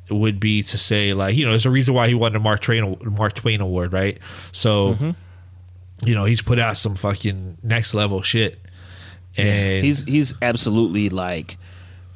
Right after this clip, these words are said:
Speaker 2: gonna, like, go down as one of the greats.
Speaker 1: Oh, yeah.
Speaker 2: Like, already. He could live to be, you know, ninety years old or
Speaker 1: Mm-hmm.
Speaker 2: not. And is, you know, he's, he's, like, already stamped.
Speaker 1: Yeah. Yeah, no, and I, I think there's,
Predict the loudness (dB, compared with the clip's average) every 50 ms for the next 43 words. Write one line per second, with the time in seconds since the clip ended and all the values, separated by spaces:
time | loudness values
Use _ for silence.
0 | -20 -20 -20 -20 -20 -20 -20 -20 -18 -16 -14 -12 -12 -12 -4 0 0 2 2 2
1 | 2 2 2 2 0 0 2 2 2 2 2 0 0 0 -2 -2 -2 -2 -2 -2
2 | -2 0 0 -2 -2 -4 -4 -4 -4 -4 -2 0 0 2 2 2 2 2 2 2
3 | 0 0 -2 -4 -8 -12 -16 -20 -20 -20 -20 -20 -20 -12 -2 0 2 2 4 4
4 | 2 2 0 -2 -4 -8 -10 -10 -2 -2 0 2 2 2 2 2 2 2 2 0
5 | 0 0 2 2 2 2 2 2 0 -2 -4 -8 -14 -20 -20 -20 -20 -8 -2 0
6 | 2 2 2 2 0 0 -2 -2 -4 -4 -2 0 0 2 2 2 2 2 2 2
7 | 2 2 2 2 2 2 0 0 2 2 0 0 -2 -4 -2 -2 0 0 0 0
8 | 0 0 -2 -2 -4 -8 -14 -20 -20 -20 -20 -20 -20 -20 -20 -20 -10 -6 -4 -2
9 | -2 -2 -4 -4 0 0 0 2 0 -2 -4 -6 -8 -12 -8 -2 0 2 2 2
10 | 0 -2 0 2 2 2 2 0 0 0 2 2 2 2 2 0 0 -2 -2 -2
11 | -2 -4 -4 -6 -10 -12 -4 -2 0 0 0 -2 -4 -8 -16 -20 -20 -20 -20 -20
12 | -20 -18 -18 -18 -20 -4 -2 0 0 2 2 2 2 2 2 2 0 2 2 2
13 | 2 2 2 0 0 0 0 0 -2 0 2 2 2 4 2 2 0 0 -2 -2
14 | -4 -6